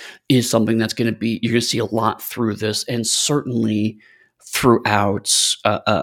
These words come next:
um, this, this era of comic book art in America. Uh,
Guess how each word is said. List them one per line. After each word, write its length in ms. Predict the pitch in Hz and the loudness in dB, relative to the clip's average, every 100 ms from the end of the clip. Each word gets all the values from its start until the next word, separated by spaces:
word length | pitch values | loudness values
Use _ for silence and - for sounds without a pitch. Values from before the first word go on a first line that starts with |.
| - | 0
um, 240 | 104 90 - - _ - | -2 -2 -4 -8 _ 0
this, 200 | 127 123 | 0 2
this 180 | 120 - | 0 2
era 360 | 117 104 107 - | 0 2 2 0
of 260 | - - - | 0 0 -2
comic 260 | - - - | -6 -6 -6
book 180 | - - | -8 -2
art 240 | - - | -2 -2
in 80 | - | -4
America. 580 | - - 64 - 80 - _ - - - - - | -4 -6 -8 -10 -12 -14 _ -20 -20 -20 -20 -8
Uh, 360 | 110 104 104 | -6 -4 -4